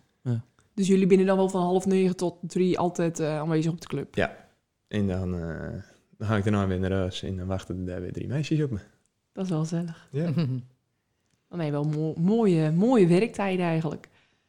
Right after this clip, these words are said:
Speaker 3: Ja,
Speaker 2: Toch? Altijd
Speaker 3: ja, ik
Speaker 2: overdag.
Speaker 3: denk niet dat we mogen klagen, nee.
Speaker 4: Hm.
Speaker 2: En dan in het weekend vaak een wedstrijd?
Speaker 3: Ehm, dit jaar dus op vrijdag een wedstrijd. En dan doen we op zaterdag even, eh,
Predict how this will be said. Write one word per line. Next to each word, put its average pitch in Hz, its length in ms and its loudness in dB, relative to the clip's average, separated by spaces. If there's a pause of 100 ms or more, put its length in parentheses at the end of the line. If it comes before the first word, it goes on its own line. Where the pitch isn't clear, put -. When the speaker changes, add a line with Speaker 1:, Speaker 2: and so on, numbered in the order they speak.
(240)
Speaker 3:
Ja, 139 240 8
Speaker 2:
Toch? - 220 2
Altijd 117 200 4
Speaker 3:
ja, 95 80 4
ik - 60 6
Speaker 2:
overdag. 185 560 0
Speaker 3:
denk 139 180 2
niet 123 160 4
dat 101 140 0
we 95 80 -4
mogen 95 240 -4
klagen, 95 420 -8
nee. 95 120 -10 (720)
Speaker 4:
Hm. 147 100 -4
Speaker 2:
En 175 140 0
dan 180 140 2
in 175 100 4
het 170 140 2
weekend 180 460 0
vaak 170 240 -10
een 156 60 -10
wedstrijd? - 640 -10 (680)
Speaker 3:
Ehm, 107 640 0 (120)
dit 127 200 6
jaar 110 260 6
dus 98 160 2
op - 100 -10
vrijdag 107 340 4
een 101 60 0
wedstrijd. 101 540 -4
En 98 140 -6
dan 95 140 -2
doen 98 120 -2
we 95 60 -2
op 92 80 -6
zaterdag 101 500 0
even, 101 440 -8
eh, - 80 -12